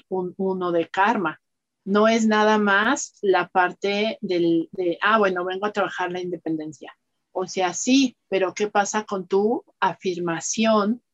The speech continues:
con tu identidad, con tu valor, tu autoestima. Ajá. Entonces, sí es la vibración, pero lo vamos especificando de forma distinta,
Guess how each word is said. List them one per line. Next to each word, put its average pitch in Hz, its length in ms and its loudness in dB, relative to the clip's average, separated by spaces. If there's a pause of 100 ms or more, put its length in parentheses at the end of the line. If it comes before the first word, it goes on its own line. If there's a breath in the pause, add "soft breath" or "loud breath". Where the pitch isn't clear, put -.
(120)
con 175 160 0
tu 180 140 -4
identidad, 170 960 0 (500)
con 185 240 0
tu 180 140 -2
valor, 175 680 2
tu 185 80 -4
autoestima. 175 1080 -4
Ajá. 226 480 -4 (300 soft breath)
Entonces, 214 640 2 (160)
sí 262 380 2
es 254 160 4
la 226 100 4
vibración, 214 720 0 (120)
pero 214 400 2
lo 208 180 -2
vamos 202 560 -4 (100)
especificando 226 1200 -2 (400)
de 185 160 -4
forma 190 500 -2
distinta, 180 800 -8